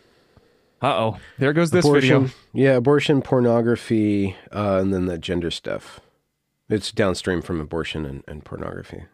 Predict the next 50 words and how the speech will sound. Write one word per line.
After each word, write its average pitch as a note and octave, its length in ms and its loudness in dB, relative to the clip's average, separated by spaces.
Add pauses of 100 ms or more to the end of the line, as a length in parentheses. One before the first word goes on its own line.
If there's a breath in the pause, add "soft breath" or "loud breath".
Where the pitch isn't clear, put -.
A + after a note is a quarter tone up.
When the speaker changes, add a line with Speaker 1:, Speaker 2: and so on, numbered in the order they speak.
(180)
Speaker 2:
I - 40 -14
think. F2+ 220 -14
Speaker 1:
Yeah, B2+ 360 -2 (340)
I've G3 260 -4
tried D#3 260 -2
to C3 40 -4
stay B2 240 -2
out A#2+ 160 0
of G#2+ 80 -2
the A2 80 -4
gender A#2+ 320 -2
stuff - 340 -4
as G2+ 140 -8
much A2+ 240 -2
as G#2+ 80 -8
I G2+ 100 -4
can, A2 380 -2
just G#2+ 180 -6
because G#2 360 -6
the G2 100 -6
people A#2 380 -4
Speaker 2:
You A2 60 4
Speaker 1:
are - 20 2
Speaker 2:
don't G2+ 120 0
have G#2 120 0
a - 0 -
Speaker 1:
filled G2+ 100 -4
with G#2 120 2
Speaker 2:
gender? A#2 60 0
Speaker 1:
so B2 80 0
much G#2+ 140 0
Speaker 2:
Well, D3 160 4
you, D3+ 320 2
you're D#3 260 4
in C#3+ 100 2
beverages. B2+ 480 2
You A2 100 2
should B2+ 180 2
have, B2 200 2
like, G#2+ 180 0
plenty A#2+ 280 2
of G2 100 0
gender G#2+ 260 0
fluid. A#2 380 0
You G2 120 -2 (160)
must A#2 380 0
have G2+ 160 2
proficiency B2+ 640 0
in - 120 -2
it - 800 -4